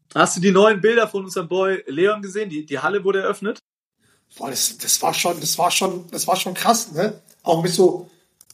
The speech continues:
Speaker 2: das hat, das hat er irgendwie hochgeladen. Das war, was, was sagst du dazu? Da, da hat man schon Bock zu spielen, ne?
Speaker 1: Hat auf jeden Fall, hat sehr nice ausgesehen.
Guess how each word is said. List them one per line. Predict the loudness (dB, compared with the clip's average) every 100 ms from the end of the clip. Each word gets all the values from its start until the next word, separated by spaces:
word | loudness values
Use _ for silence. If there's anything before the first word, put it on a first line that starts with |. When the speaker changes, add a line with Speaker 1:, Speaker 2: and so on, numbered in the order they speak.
| _ -10
Speaker 2:
das | -2
hat, | -2
das | 0 -2
hat | 0
er | 0
irgendwie | 2 4
hochgeladen. | 4 4 2 2 2 -2
Das | -4 -2
war, | -2 -2 -4
was, | -4
was | 0
sagst | 0 0
du | 2
dazu? | 2 2 -4 -2
Da, | 0 0
da | 2 2
hat | 2
man | 0
schon | -2 0
Bock | 0 0
zu |
spielen, | -4 -2 -2 0
ne? | -4 -4 _ _ _ _ -2
Speaker 1:
Hat | 0
auf | 2 2
jeden | 2 4
Fall, | 4 4 4 -4
hat | -4 -2
sehr | 2 2
nice | 4 2 2
ausgesehen. | 0 -2 -4 0 0